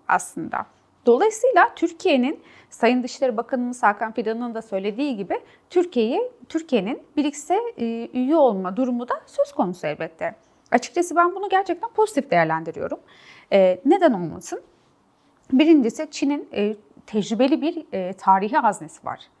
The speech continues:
Ve ekonomi konusunda hakikaten çok başarılı bir ülke.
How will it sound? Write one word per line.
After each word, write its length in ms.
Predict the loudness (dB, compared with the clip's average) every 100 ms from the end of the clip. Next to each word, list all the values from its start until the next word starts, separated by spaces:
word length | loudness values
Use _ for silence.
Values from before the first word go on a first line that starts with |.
| _ _ _ _
Ve 40 |
ekonomi 560 | -2 0 0 -2 -2 -2
konusunda 480 | -4 -6 -8 -8 -8
hakikaten 540 | -8 -6 -6 0 -2
çok 200 | -2 -4
başarılı 440 | -4 -2 -2 0 -2
bir 160 | -6
ülke. 300 | -8 -6 -6